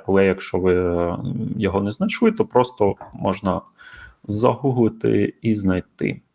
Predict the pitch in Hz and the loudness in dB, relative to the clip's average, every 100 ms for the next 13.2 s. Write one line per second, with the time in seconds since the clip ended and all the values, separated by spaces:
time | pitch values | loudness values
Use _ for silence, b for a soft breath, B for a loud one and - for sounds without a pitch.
0 | _ - - - - 95 - 92 87 - | _ -6 -6 -6 -10 -8 0 0 0 -4
1 | _ _ 110 107 - - - 98 95 98 | _ _ -8 -4 -6 -6 0 0 0 -4
2 | - 101 - - 110 - 110 139 160 185 | -2 -2 -2 -8 -6 -6 0 2 4 2
3 | - _ _ B B B _ _ - 110 | 0 _ _ B B B _ _ 0 2
4 | 104 101 107 - 147 135 110 - 98 101 | 2 0 -4 0 0 2 -2 0 2 2
5 | 120 110 - 98 - 104 95 92 - - | 2 2 2 -2 -2 -4 -2 -2 -2 -6
6 | - - - B B B B B 92 95 | -4 -8 -10 B B B B B -4 4
7 | 123 101 85 87 _ _ _ - _ - | 4 4 0 -8 _ _ _ -20 _ 0
8 | 101 98 98 98 98 98 101 - _ _ | 2 4 4 4 2 -2 -8 -18 _ _
9 | _ _ _ _ _ _ _ - - 185 | _ _ _ _ _ _ _ -4 2 2
10 | 196 - - 123 135 131 - 120 110 104 | 2 -4 -2 4 4 2 0 2 2 2
11 | 104 92 82 - 110 - 123 196 165 120 | 2 2 -2 -6 -14 -6 -2 0 2 2
12 | - 123 - 101 92 - - 139 117 95 | 2 2 2 0 0 -4 -2 0 2 0
13 | 92 117 | 0 -2